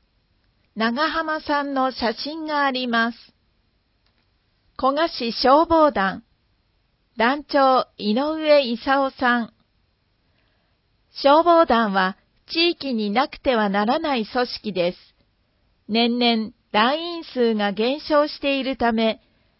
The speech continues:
私たちは新しい仲間を必要としています。あなたも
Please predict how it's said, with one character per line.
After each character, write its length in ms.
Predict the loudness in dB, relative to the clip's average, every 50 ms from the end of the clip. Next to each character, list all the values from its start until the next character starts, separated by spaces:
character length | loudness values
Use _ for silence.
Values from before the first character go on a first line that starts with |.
| _ _ -4
私 420 | 0 0 2 2 2 0 0 0 0
た 120 | -2 -2
ち 140 | -2 -2 -2
は 260 | 0 0 0 0 -2 _ _ _ -4
新 460 | -4 -4 -2 0 0 2 2 2 0
し 280 | 0 -4 -6 -6 -4 -4
い 60 | -4
仲 320 | -2 -2 -2 -2 -4 -2
間 220 | -2 0 0 2 0
を 80 | 0
必 280 | -2 -4 -10 -4 0 2
要 200 | 2 2 2 0
と 160 | 0 -4 -4
し 160 | -4 -6 -4
て 120 | -2 -2 0
い 80 | 0
ま 220 | 0 -2 -2 -2 -4
す。 60 | -6 -14 _ _ _ _ _ _ _ _ _ _ _ _ _ _ _ _ _ _ _ -2
あ 120 | -2 0
な 160 | 0 0 -2
た 160 | 0 0 0
も 280 | 2 2 0 -2 -4 -6